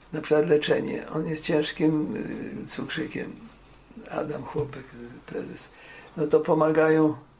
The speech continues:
żeby tutaj gdzieś w Krakowie, czy gdzieś tam przy Myślu, czasami go podleczyć. A on z kolei jest taki, że robota, robota, jeździ po całej Ukrainie, to do Ki-, do Kijowa, to teraz,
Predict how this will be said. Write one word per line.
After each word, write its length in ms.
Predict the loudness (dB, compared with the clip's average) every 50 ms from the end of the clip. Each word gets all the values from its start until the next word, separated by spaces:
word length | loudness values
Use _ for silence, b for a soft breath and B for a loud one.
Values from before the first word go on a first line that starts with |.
| _ -10
żeby 300 | -6 -6 -4 -4 -6 -6
tutaj 280 | -6 -2 0 0 0
gdzieś 160 | 0 -2 -4 -4
w 80 | -4
Krakowie, 500 | -2 -2 -2 0 2 2 2 2 2 -4
czy 100 | -6 -8 -10
gdzieś 240 | -10 -8 -10 -4
tam 160 | -4 -4 -4 -4
przy 200 | -6 -6 -4 -4
Myślu, 320 | -4 -6 -6 -8 -8 -8 -6 -6 -6 -6 -6 -10 -14 -16 -16 -12 -12 -12
czasami 340 | -10 -10 -8 -6 -6 -6 -6
go 100 | -6 -6
podleczyć. 760 | -4 -2 -2 -2 0 0 -4 -4 -6 -8 -10 -10 -12 -14 -16 -18 B B B B B B
A 100 | -2 0 0
on 80 | 2
z 80 | 2 4
kolei 200 | 4 4 4 4
jest 120 | 2 2
taki, 280 | 2 2 2 2 2 2
że 200 | 4 4 4 4 4 0 -4 -6 -10 -14 -18 -20 _ _ _ -8 -2
robota, 440 | 0 4 6 6 6 6 6 6 6
robota, 400 | 6 6 4 2 4 4 4 4
jeździ 320 | 4 4 4 4 2 2
po 120 | 0 0 2
całej 220 | 4 4 4 4
Ukrainie, 360 | 2 2 0 0 0 0 0
to 140 | 0 2 2
do 100 | 2 0
Ki-, 220 | -2 -2 -4 -2
do 160 | 0 2 2 2
Kijowa, 480 | 2 0 4 6 6 6 6 4 4
to 140 | 4 2 4
teraz, 340 | 6 6 6 6 4 2